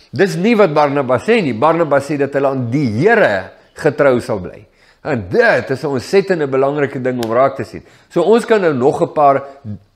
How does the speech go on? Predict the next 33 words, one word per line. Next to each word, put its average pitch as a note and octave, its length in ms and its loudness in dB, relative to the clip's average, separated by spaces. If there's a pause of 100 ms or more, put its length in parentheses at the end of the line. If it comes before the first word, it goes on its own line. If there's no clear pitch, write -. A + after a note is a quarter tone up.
(140)
wat C3 360 -2
Barnabas D3+ 640 2
nie C3+ 340 2
sê B2+ 340 -2
nie, B2 220 -4
dinge D#3+ 280 2
nou C3 220 0
daarby A#2+ 460 0
voeg. - 380 -10 (480)
Ehm, B2+ 560 0 (480)
maar D3+ 180 2
ek C#3+ 160 0
dink D#3+ 180 0
jy D3+ 140 4
kry D3 220 0
nou C3 120 -2
die A#2+ 140 -2
punt, A2+ 280 -2
né, A#2 140 -2
met A#2+ 160 -4
daardie B2 260 2
twee B2 180 -2
voor-, B2 460 -4
voorbeelde. G#2+ 580 -2
So C3 220 -2 (420)
om, C3+ 260 0
om B2+ 200 -4
te D3+ 100 2
hoor F3+ 500 2
wat D#3+ 220 0
hy G2+ 100 -2
sê A#2 400 -4 (380)
en C#3 160 2